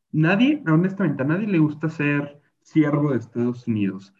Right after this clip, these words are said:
Pero entre Estados Unidos y China, créanme, créanme que es preferible lidiar con Estados Unidos.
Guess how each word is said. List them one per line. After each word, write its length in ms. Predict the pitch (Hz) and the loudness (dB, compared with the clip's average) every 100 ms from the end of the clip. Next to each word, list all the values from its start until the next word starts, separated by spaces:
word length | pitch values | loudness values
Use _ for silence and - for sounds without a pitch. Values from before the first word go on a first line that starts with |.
| _ _ _ | _ _ _
Pero 180 | 143 135 | -2 0
entre 200 | 131 131 | 0 -4
Estados 480 | - 175 208 202 - | -4 2 2 2 2
Unidos 460 | 170 165 147 - | 4 6 4 2
y 120 | 107 | -2
China, 540 | 107 - 135 160 233 - _ _ | -4 0 2 4 2 -4 _ _
créanme, 760 | - 165 165 196 247 254 302 330 - _ _ _ | 0 4 6 6 6 6 4 0 -10 _ _ _
créanme 760 | 185 185 202 240 254 254 285 285 - | 2 4 4 4 4 2 0 -4 -2
que 80 | |
es 120 | 160 - | -2 0
preferible 640 | 185 180 151 139 151 175 - | -2 0 0 0 0 0 0
lidiar 540 | 139 127 131 135 131 | 0 2 2 2 0
con 140 | 147 | 0
Estados 380 | 143 - 120 117 | -2 -2 -4 -4
Unidos. 460 | 110 95 - - | -6 -6 -10 -20